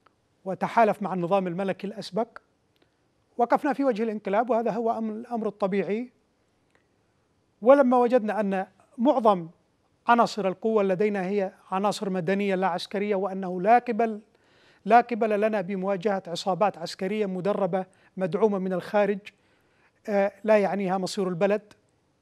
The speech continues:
عندما وجدنا ذلك قررنا اللجوء إلى الأشقاء العرب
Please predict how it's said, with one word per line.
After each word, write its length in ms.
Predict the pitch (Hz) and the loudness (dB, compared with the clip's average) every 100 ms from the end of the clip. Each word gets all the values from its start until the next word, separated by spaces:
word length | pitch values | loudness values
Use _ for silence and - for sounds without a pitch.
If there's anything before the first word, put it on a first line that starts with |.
| _ _ 262 | _ _ -2
عندما 260 | 240 226 | 2 4
وجدنا 320 | 208 226 214 | 4 2 0
ذلك 340 | 202 214 214 233 | 2 0 2 2
قررنا 360 | 202 220 202 | 4 2 0
اللجوء 440 | 190 185 170 233 226 | -2 -2 -4 -6 -4
إلى 80 | 202 | -4
الأشقاء 520 | 196 202 - 220 196 | -4 -8 -6 -4 -4
العرب 380 | 190 190 214 | 0 2 2